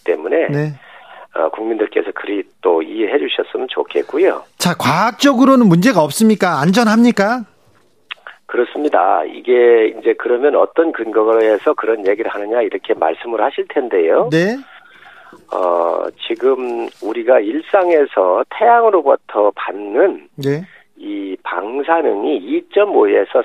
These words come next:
Speaker 1: 삼 밀리 시버트입니다.
Speaker 2: 네.
Speaker 1: 그런데 우리 대한민국 기준이나 국제 기준이 일 밀리 시버트만 받으라고 돼 있어요.
Speaker 2: 네.
Speaker 1: 기준은 일 밀리인데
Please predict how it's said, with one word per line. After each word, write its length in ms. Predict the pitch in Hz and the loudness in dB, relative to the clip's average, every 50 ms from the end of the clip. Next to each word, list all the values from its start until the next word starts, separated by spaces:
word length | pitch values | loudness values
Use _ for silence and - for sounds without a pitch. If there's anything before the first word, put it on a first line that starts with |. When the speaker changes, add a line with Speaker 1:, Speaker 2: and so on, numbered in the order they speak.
| - - | -2 -4
Speaker 1:
삼 220 | - 254 269 277 | -6 -6 -6 -6
밀리 220 | 262 262 240 208 160 - - | -6 -6 -4 -2 -2 -2 -4
시버트입니다. 880 | 208 196 190 143 - - - 90 82 87 95 120 117 - - - - - | -2 0 0 0 0 -4 -8 -8 -6 -2 -2 0 -2 -2 -4 -10 -14 -14
Speaker 2:
네. 320 | 143 135 135 139 143 175 196 - _ _ _ _ _ _ _ _ _ _ _ | -14 -10 -8 -8 -8 -10 -12 -14 _ _ _ _ _ _ _ _ _ _ _
Speaker 1:
그런데 540 | - 123 120 117 123 139 135 101 71 - - _ _ _ - - - _ | -4 -4 -2 0 4 4 4 4 2 -2 -8 _ _ _ -20 -20 -20 _
우리 240 | - 110 117 139 147 | -14 -6 -4 -4 -4
대한민국 640 | 143 - 104 113 127 135 139 139 135 131 131 - | -2 0 0 0 0 0 -2 -2 -2 -2 -4 -4
기준이나 540 | - - 127 113 120 113 113 110 113 117 113 | -4 -6 -6 -6 -6 -6 -4 -2 -2 -2 -2
국제 440 | - - 120 117 _ - - 147 139 | -2 -4 -6 -8 _ 0 0 2 2
기준이 720 | - - 120 110 104 104 104 113 143 156 113 85 - - _ | 2 -2 -6 -6 -6 -6 -4 -2 0 0 0 -2 -6 -12 _
일 260 | _ 143 180 214 240 233 | _ 0 0 0 0 -2
밀리 260 | 220 214 185 165 151 - - | -4 -2 -2 -2 -2 -2 -2
시버트만 580 | - - 127 113 - - - 107 110 107 104 - | 0 0 0 0 0 -4 -6 -2 -2 -2 -2 -2
받으라고 460 | - - - - 101 98 90 92 92 | -4 -4 0 2 2 2 2 0 -4
돼 160 | - 90 82 | -6 -6 -8
있어요. 560 | 85 82 - - 78 71 73 92 101 85 69 - _ _ _ _ | -8 -8 -8 -6 -4 -4 -2 -4 -4 -6 -8 -14 _ _ _ _
Speaker 2:
네. 400 | - 120 131 135 156 196 269 277 - _ _ _ _ _ _ _ | -10 -8 -6 -6 -6 -6 -8 -10 -14 _ _ _ _ _ _ _
Speaker 1:
기준은 420 | - - 143 - 320 370 - - 190 | -6 -6 -2 0 2 2 4 4 4
일 140 | 160 147 | 4 2
밀리인데 640 | 139 135 139 127 127 123 117 117 135 147 147 139 123 | 2 0 -2 -2 -2 -4 0 2 4 4 4 2 0